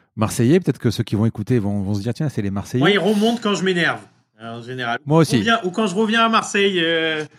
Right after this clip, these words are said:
Speaker 2: avec mes amis et ma famille marseillaise.
Speaker 1: Euh... Je sais que tu as un accent, enfin, c'est ta réputation, un accent anglais, enfin, américain à couper au couteau,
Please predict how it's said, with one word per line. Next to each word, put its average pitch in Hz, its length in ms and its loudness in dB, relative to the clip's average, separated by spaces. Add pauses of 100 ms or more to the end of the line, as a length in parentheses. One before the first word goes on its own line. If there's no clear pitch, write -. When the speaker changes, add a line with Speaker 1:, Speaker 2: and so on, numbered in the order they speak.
(320)
Speaker 2:
avec 156 260 -2
mes 160 140 -2
amis 175 300 0
et 190 60 2
ma 175 120 -2
famille 175 240 -4
marseillaise. 151 640 -4 (1300)
Speaker 1:
Euh... 123 640 2 (600)
Je 139 200 0
sais 202 140 2
que - 60 -2
tu - 80 2
as 147 40 6
un 135 60 4
accent, 139 320 2 (160)
enfin, 110 220 -2
c'est 101 140 -6
ta 110 100 0
réputation, 117 460 0
un 143 60 4
accent 139 440 2
anglais, 143 380 4
enfin, 113 220 2
américain 120 480 -2
à 101 180 -6
couper 117 220 -2
au 117 60 4
couteau, 147 320 0